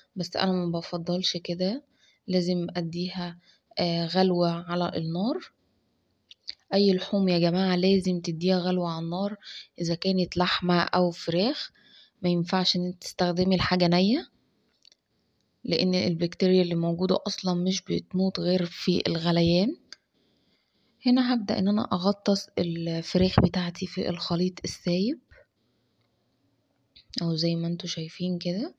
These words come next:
وبعد كده باخد الخليط، الفراخ من الخليط ده على الخليط الجاف. طبعًا هنا بتخلي، هنا حاطة نشا في الخليط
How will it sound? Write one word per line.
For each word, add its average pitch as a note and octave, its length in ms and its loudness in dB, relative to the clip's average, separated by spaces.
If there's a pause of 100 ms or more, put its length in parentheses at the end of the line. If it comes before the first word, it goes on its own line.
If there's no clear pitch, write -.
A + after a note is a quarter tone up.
(360)
وبعد A#3+ 340 2
كده B3+ 300 2
باخد A3+ 440 0
الخليط، F#3 480 -4 (220)
الفراخ F3+ 720 -2
من A3+ 160 2
الخليط A3+ 460 2
ده A3+ 260 0 (460)
على G#3+ 420 0
الخليط F#3+ 540 0
الجاف. E3 640 -6 (2250)
طبعًا G#3 340 0
هنا A3 420 0
بتخلي، G3+ 760 -2 (400)
هنا G#3+ 120 2
حاطة G3+ 400 0
نشا F#3 280 2
في F3 200 0
الخليط G3 440 -2